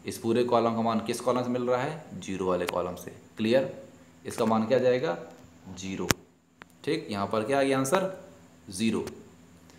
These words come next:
चलिए आगे last, A dash का whole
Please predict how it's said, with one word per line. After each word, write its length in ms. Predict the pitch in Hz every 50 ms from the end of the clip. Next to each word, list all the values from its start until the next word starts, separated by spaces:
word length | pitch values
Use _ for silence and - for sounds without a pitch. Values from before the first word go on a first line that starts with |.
| - - - - - - - - - - - - - - - - - - - - - - - - - - - -
चलिए 320 | - 123 98 90 87 - - - - - - - - - - - -
आगे 240 | 101 104 104 98 90 - - -
last, 380 | 95 95 104 127 131 - - - - - - - - - - - - - - - - - - - - - - - - - - - - - - - - - - - - -
A 180 | 160 170 170
dash 340 | 151 151 151 165 160 - - -
का 80 | 139
whole 440 | 135 131 - - 143 156 156 151 -